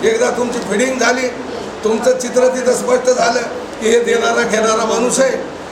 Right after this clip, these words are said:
जर तुमचं चित्र तिथं प्रसन्न झालं की हे देतंय नाही, पुन्हा त्याला भेटतही नाही, त्याच्यामुळं सर्वांनी मी एकच विनंती करतो की घेतलेले पैसे ज्या कामासाठी घेतले तेच काम करा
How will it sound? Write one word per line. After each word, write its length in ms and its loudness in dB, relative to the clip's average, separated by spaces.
जर 120 2
तुमचं 320 2
चित्र 260 2
तिथं 260 0
प्रसन्न 420 0
झालं 240 2
की 180 -2
हे 60 4
देतंय 420 2
नाही, 280 0
पुन्हा 600 -2
त्याला 200 2
भेटतही 480 2
नाही, 240 0
त्याच्यामुळं 680 -2
सर्वांनी 580 2
मी 200 -4
एकच 320 2
विनंती 340 0
करतो 500 0
की 220 -2
घेतलेले 460 2
पैसे 460 0
ज्या 280 2
कामासाठी 680 0
घेतले 340 -2
तेच 440 0
काम 160 0
करा 400 0